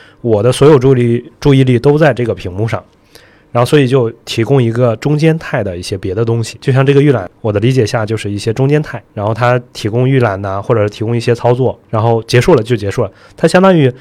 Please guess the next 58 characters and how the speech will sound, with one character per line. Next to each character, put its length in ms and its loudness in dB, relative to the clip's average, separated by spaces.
就 100 2
是 80 6
你 60 2
原 180 4
来 100 4
玩 220 4
过 100 4
那 120 2
个 120 -2
魔 160 -2
兽 140 2
世 160 -2
界 240 2
打 160 -4
副 160 -2
本 100 0
儿 260 -10
啥 280 -12
的 60 -10
吗？ 200 -12
就 120 2
是 80 2
你 100 0
有 180 4
一 120 0
个 260 4
人 140 0
物 140 6
的 140 2
主 260 -2
任 180 4
务 60 2
线， 260 0
然 140 0
后 60 4
你 120 0
一 140 4
直 80 2
在 140 4
跑， 180 -4
一 60 2
直 80 0
在 100 2
跑， 180 -8
哎， 100 2
突 140 2
然 160 4
来 160 2
一 40 4
个 80 2
副 160 -4
本 120 -8
儿， 20 -20
小 180 -4
的 80 -4
副 140 -2
本 80 -2
儿， 40 -20